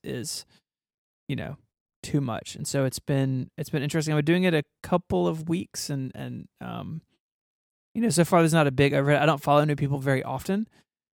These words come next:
but, um, for instance, I followed the Andys, the, the two guys who run X O X O, and had to go find somebody to, to get rid of. So,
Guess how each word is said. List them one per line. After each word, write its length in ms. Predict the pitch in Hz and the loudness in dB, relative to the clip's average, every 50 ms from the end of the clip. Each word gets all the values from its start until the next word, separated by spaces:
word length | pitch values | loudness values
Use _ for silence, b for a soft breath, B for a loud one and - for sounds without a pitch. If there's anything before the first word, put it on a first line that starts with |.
| _ _ - | _ _ -2
but, 180 | 135 127 123 123 | 0 2 2 2
um, 440 | 120 120 120 120 120 120 123 123 - _ _ _ _ _ _ | 2 0 0 -2 -4 -6 -8 -10 -14 _ _ _ _ _ _
for 80 | - 156 | 0 0
instance, 180 | 151 143 143 147 | 0 2 0 0
I 80 | 139 | 0
followed 300 | 127 - 147 139 139 131 | 0 2 2 2 2 2
the 80 | 123 - | 0 -4
Andys, 540 | 135 139 135 131 123 127 107 - - - - | -4 -4 -4 -4 -4 -6 -8 -8 -10 -10 -10
the, 240 | 139 143 135 120 | -8 -8 -8 -8
the 100 | 120 139 | -10 -10
two 140 | 143 - 139 | -8 -6 -6
guys 240 | 131 131 123 131 - | -6 -6 -6 -6 -8
who 80 | - 131 | -6 -6
run 160 | 131 123 113 | -6 -6 -8
X 180 | 131 - - | -8 -8 -8
O 40 | - | -8
X 180 | - 143 - - | -8 -8 -8 -8
O, 120 | 120 104 90 | -8 -8 -8
and 100 | 131 143 | -8 -8
had 120 | 131 131 | -8 -10
to 60 | 127 | -10
go 140 | 123 117 127 | -10 -10 -10
find 240 | 135 - 107 123 - | -10 -10 -10 -10 -10
somebody 320 | - 139 - 98 95 - | -10 -10 -10 -10 -10 -10
to, 140 | - - - | -10 -12 -12
to 80 | - 151 | -12 -12
get 140 | - - | -12 -10
rid 160 | 80 92 - 92 | -10 -10 -10 -10
of. 180 | 85 - - | -10 -12 -10
So, 280 | - - 104 104 151 | -10 -8 -8 -8 -10